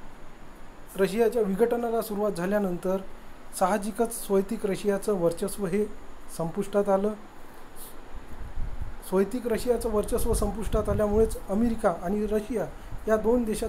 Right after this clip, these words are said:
जो शीतयुद्ध वाद चालू होता, तो सुद्धा संपुष्टात आला. त्यामुळेच पूर्व आणि पश्चिम वादसुद्धा संपुष्टात आला असं आपल्याला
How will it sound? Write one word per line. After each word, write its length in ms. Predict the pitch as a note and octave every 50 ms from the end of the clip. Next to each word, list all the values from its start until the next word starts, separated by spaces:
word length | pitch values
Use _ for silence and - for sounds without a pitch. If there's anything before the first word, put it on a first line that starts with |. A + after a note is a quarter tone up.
| G#3
जो 120 | - A#3 A3
शीतयुद्ध 560 | - - - G#3 - B3+ A3 G#3+ G#3 - G#3
वाद 260 | G#3+ G3+ F#3+ G3 G3
चालू 340 | G3 - G#3 G#3 A3 A#3 G#3+
होता, 220 | F#3 E3 F3 E3+ E3+ - - - - - - -
तो 80 | A3+ A#3
सुद्धा 340 | - - F#3 E3 F3 G3+ B3+ B3+ - - - -
संपुष्टात 520 | F3+ E3 - G3+ E3+ - - F#3+ F3+ E3+
आला. 160 | D#3 C#3 C3+ - - - - - - - - - - - - - - - - - - -
त्यामुळेच 460 | A3 A3 A3+ G#3+ A3+ A#3+ A#3+ A#3+ -
पूर्व 340 | - - A3 G#3 A3 B3 B3 B3+ -
आणि 160 | F#3+ G#3 A3 G3+
पश्चिम 480 | - G3+ F#3+ F#3+ - - A3+ A3+ A#3 A#3 - - - - - - - -
वादसुद्धा 500 | F3 F3+ F#3+ G#3 G3+ - G#3+ F#3+ F#3+ G#3+
संपुष्टात 560 | G3+ - F#3 F3+ E3+ G3 E3+ - G3+ G3 F3 F3+
आला 160 | F3 F3+ G#3+ A#3+ - - - -
असं 180 | E3+ D#3 - F3
आपल्याला 300 | D#3 C#3+ D#3+ E3+ F3 A#3